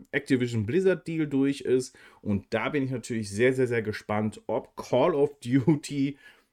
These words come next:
in den Game Pass kommt, ob alle Call of Duty Teile in den Game Pass kommen, was ist mit den ganzen Blizzard Games, kommen die auch alle in den Game Pass? Das wäre natürlich der,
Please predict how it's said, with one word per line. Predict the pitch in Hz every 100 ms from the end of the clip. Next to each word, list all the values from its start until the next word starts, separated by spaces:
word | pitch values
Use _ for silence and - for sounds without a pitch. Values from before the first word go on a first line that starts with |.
| _ _
in | 147 240
den | 302 165
Game | 113 156 190
Pass | 90 90
kommt, | 101 104
ob | - -
alle | 127 190 190
Call | 175 147
of | 143
Duty | 139 151
Teile | 143 139 131
in | 127
den | 123
Game | 113 120
Pass | 135 120 107 -
kommen, | 110 110 110 - _
was | - 143
ist | 160
mit | 185
den | 170 151
ganzen | 151 147
Blizzard | 120 143 147 127
Games, | 113 104 101
kommen | - 95
die | 87 101 -
auch | 104 175 262
alle | - 147 131
in | 127
den | 117
Game | 113 117 120
Pass? | 110 -
Das | 92 98
wäre | 127 127
natürlich | 107 123 107 101
der, | 95